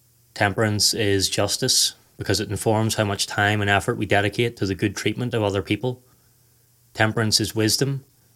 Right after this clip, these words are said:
because it rejects excess and allows us to be more mindful and present in our lives. When we're constantly chasing pleasure, we can become distracted and disconnected from the present moment. However, by practicing temperance, we're able to focus on the here and now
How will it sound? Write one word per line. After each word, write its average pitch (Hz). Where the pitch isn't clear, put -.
because 110
it -
rejects 113
excess 127
and 104
allows 107
us 110
to 107
be 104
more 104
mindful 104
and 101
present 107
in 107
our 98
lives. 107
When 127
we're 127
constantly 165
chasing 120
pleasure, 107
we 120
can 113
become 135
distracted 113
and 107
disconnected 107
from 110
the 101
present 107
moment. 107
However, 117
by 113
practicing 120
temperance, 117
we're 113
able 120
to 117
focus 113
on 107
the 104
here 110
and 101
now 101